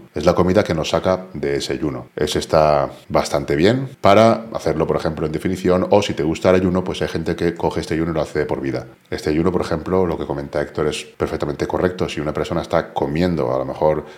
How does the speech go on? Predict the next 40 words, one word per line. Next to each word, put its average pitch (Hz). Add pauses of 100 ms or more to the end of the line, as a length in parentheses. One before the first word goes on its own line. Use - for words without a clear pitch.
(140)
demasiado 73 (240)
o 76
descontrolado, 82 (120)
hacer -
un 90
ayuno 92
de 73
dieciséis 82
horas, 92 (100)
obvio 90
que 85
le 76
va 73
a -
mejorar 76
el 76
metabolismo, 76
le 101
va 80
a 76
mejorar 76
esa 76
posible 73
resistencia 69
a -
la 69
insulina. 71
Pero 78
si -
tu 80
metabolismo 76
es -
correcto, 85
si -
tú -
entrenas 78
y 76
haces 71
una 76
dieta 76